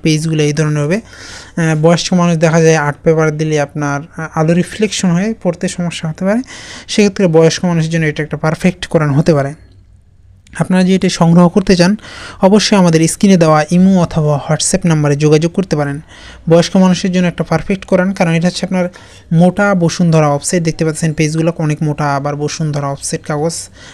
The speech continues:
আবার কালার দেওয়া আছে যাতে করে আপনার আলোটা রিফ্লেকশন হয়ে, এ, চোখে না লাগে, তাদের জন্য এটা অনেক হেল্পফুল হবে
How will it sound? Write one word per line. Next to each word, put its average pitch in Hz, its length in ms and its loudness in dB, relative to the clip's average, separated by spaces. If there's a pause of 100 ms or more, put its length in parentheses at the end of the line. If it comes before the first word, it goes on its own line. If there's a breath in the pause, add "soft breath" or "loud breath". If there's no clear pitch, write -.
আবার 165 120 -2
কালার 156 340 0
দেওয়া 151 160 0
আছে 165 180 -2
যাতে 165 220 2
করে 175 160 4
আপনার 156 480 -2
আলোটা 160 260 0
রিফ্লেকশন 175 640 -4
হয়ে, 165 320 -2 (540 loud breath)
এ, 165 180 -2
চোখে 190 280 2
না 156 100 2
লাগে, 143 220 -4
তাদের 151 320 0
জন্য 147 560 0
এটা 147 140 -2
অনেক 156 260 0
হেল্পফুল 151 380 0
হবে 143 140 -2